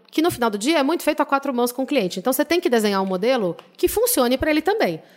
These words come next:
Você querer impor o seu ou ele querer impor o dele, não necessariamente vai rolar bem, né? É, eu acho os melhor-, as melhores experiências que eu tive com clientes foram as experiências em que a gente se encontrou no meio do caminho.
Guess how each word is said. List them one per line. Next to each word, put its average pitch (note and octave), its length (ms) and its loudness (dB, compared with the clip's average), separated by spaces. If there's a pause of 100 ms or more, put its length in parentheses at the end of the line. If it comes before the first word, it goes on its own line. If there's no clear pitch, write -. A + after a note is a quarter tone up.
(160)
Você F#3+ 180 -2
querer B3 240 0
impor A#3 400 0
o G#3 60 2
seu A3+ 280 2
ou A3 100 4
ele A3+ 120 2
querer A3 260 0
impor G#3 360 0
o F#3+ 60 -2
dele, G#3 560 0
não B3 200 0
necessariamente B3+ 640 0
vai B3 120 2
rolar A#3+ 300 2
bem, F3 360 -2 (100)
né? F#3+ 280 -6 (680)
É, G3+ 240 -2
eu G#3+ 120 4
acho C4 260 0
os B3+ 180 0
melhor-, C4+ 560 4
as B3 140 -2
melhores C4+ 400 -2
experiências B3 920 -2
que G#3 100 -6
eu G3 60 -2
tive G#3 360 -4
com F#3+ 160 -4
clientes G#3+ 560 0
foram A3+ 280 0
as G#3+ 80 -4
experiências A3 640 0
em A3+ 80 -2
que A#3 80 -2
a A3 80 2
gente A3+ 240 -2
se - 100 -2
encontrou A#3+ 320 2
no A#3 80 2
meio A#3 160 2
do A#3 80 -2
caminho. E3+ 480 0